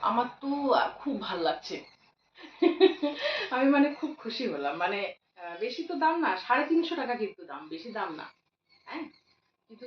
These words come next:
তবুও, মানে, সাড়ে তিনশো টাকার মধ্যে যে এত সুন্দর সফট, মোলায়েম,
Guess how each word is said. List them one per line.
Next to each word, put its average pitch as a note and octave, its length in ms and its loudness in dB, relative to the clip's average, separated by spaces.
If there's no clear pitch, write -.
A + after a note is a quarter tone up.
তবুও, A#3+ 560 -2
মানে, E3 140 -10
সাড়ে F#3 280 -2
তিনশো C4+ 340 -2
টাকার D4 200 -2
মধ্যে C#4 300 0
যে C4+ 80 -2
এত G3+ 200 -2
সুন্দর B3+ 400 -4
সফট, G#3+ 680 2
মোলায়েম, G3 380 0